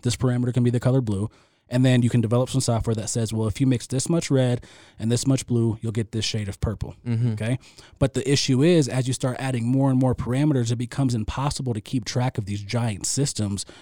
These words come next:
Speaker 1: with one human brain or even a million or a billion.
Speaker 2: Mm-hmm.
Speaker 1: So we've already seen companies like Facebook develop,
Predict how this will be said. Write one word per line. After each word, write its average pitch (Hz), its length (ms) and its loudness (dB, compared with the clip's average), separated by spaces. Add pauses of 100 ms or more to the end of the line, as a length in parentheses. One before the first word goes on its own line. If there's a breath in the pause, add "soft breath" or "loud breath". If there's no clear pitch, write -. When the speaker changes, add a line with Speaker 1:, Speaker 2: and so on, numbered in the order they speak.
(140)
Speaker 1:
with 123 160 4
one 123 180 2
human 113 320 2
brain 117 260 0
or 110 120 0
even 110 240 -2
a 107 40 -2
million 110 300 0
or 104 140 0
a 101 40 -4
billion. 110 360 0
Speaker 2:
Mm-hmm. 117 420 -2
Speaker 1:
So 151 140 2
we've 156 180 10
already 160 380 6
seen 165 400 2
companies 123 380 0
like 113 200 -4
Facebook 117 580 -2 (380 soft breath)
develop, 127 480 4